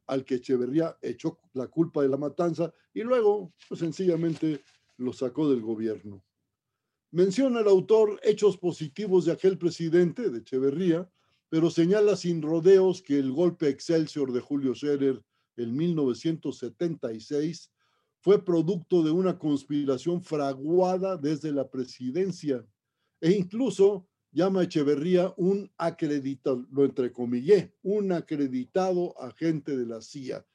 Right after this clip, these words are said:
Bueno, para los adoradores de esos personajes. Con la misma franqueza, cita Labastida a un exgobernador de Guerrero, que sospecho que es Rubén Figueroa Figueroa, quien ante la desaparición de guerrilleros declaró cínicamente,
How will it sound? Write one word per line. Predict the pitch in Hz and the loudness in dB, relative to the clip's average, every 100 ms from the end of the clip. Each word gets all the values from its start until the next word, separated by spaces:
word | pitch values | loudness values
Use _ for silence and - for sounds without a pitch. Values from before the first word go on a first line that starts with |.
| _ _ _ _ | _ _ _ _
Bueno, | 185 190 175 | -8 -6 -4
para | 156 131 | -4 -4
los | 131 139 | -4 -2
adoradores | 131 135 135 143 175 160 127 | 0 0 0 0 2 0 -2
de | 147 | -6
esos | - | -10
personajes. | - 127 - 120 151 139 131 - _ _ _ _ _ _ _ | -6 -6 -4 -6 -6 -8 -12 -14 _ _ _ _ _ _ _
Con | 170 180 | 0 4
la | 208 | 4
misma | 269 240 214 | 4 4 2
franqueza, | 190 185 185 233 - 220 226 - _ _ | 2 2 2 2 4 4 2 -6 _ _
cita | - 165 190 | -10 0 2
Labastida | 170 160 135 185 185 | 2 0 -4 0 2
a | |
un | 180 185 | 2 2
exgobernador | 170 - 139 139 127 135 151 175 | 0 0 -2 0 0 0 0 0
de | 156 | 0
Guerrero, | 135 135 131 175 160 175 180 - _ _ _ _ _ | 0 0 2 2 2 0 -4 -14 _ _ _ _ _
que | 117 113 110 107 110 | -6 -6 -8 -12 -14
sospecho | - 117 - 156 143 | -10 -6 -4 -2 -2
que | 147 | -2
es | 143 | -2
Rubén | 131 147 135 | 0 -2 -2
Figueroa | 131 117 127 139 | -4 0 0 0
Figueroa, | 120 120 127 147 139 151 _ _ _ _ _ _ | -2 -4 0 0 0 -4 _ _ _ _ _ _
quien | 175 170 | 2 2
ante | 170 165 | 2 2
la | 156 160 | 0 0
desaparición | 160 151 156 160 147 139 208 196 | 0 -2 -4 -2 -4 0 2 4
de | 180 | 4
guerrilleros | 170 156 160 160 190 190 147 | 2 0 2 4 6 6 2
declaró | 160 151 147 175 | -4 -4 -2 -2
cínicamente, | 165 170 160 254 123 131 123 120 101 | -2 -4 -4 -4 -4 -4 -4 -6 -8